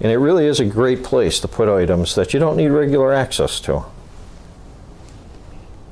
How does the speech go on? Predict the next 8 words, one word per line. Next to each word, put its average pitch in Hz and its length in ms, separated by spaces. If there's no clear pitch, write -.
right, 113 340
let's 143 200
open 123 260
it 101 80
up, 87 240
take 90 160
a 92 60
look. 76 200